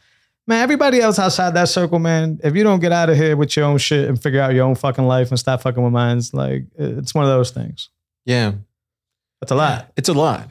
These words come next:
Speaker 2: Yeah. But I, I think, uh, yeah, I, th-, I think it goes back to how you lead your life. I mean, for me, I, I see you all the time. I'm just like, "Man, dude, this guy's doing this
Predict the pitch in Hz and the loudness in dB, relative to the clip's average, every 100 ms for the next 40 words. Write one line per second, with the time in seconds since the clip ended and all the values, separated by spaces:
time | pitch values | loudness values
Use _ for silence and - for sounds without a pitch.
0 | - 156 113 123 113 127 127 120 151 135 | -4 -2 0 0 0 0 0 0 0 -2
1 | 123 113 107 104 - _ _ _ 190 151 | 0 0 0 -2 -4 _ _ _ -4 -4
2 | 101 - 110 135 127 117 113 113 - 113 | -4 -4 -2 -2 0 0 -2 -2 -2 0
3 | 107 104 104 - _ 113 101 113 113 113 | 2 0 -2 -8 _ -4 0 0 0 0
4 | 110 104 113 113 104 107 170 - - 131 | 0 0 0 0 0 0 -2 -4 -4 -2
5 | 151 160 135 220 151 117 - 127 165 143 | 0 0 0 0 0 -2 -4 -2 -2 0
6 | 117 110 104 117 170 123 110 - 101 - | 2 2 0 -2 -4 -4 -6 -8 -10 -12
7 | 117 117 110 120 117 98 - _ _ _ | -12 -6 -4 -4 -4 -8 -10 _ _ _
8 | _ _ _ _ _ 113 95 95 120 135 | _ _ _ _ _ -4 -2 0 0 0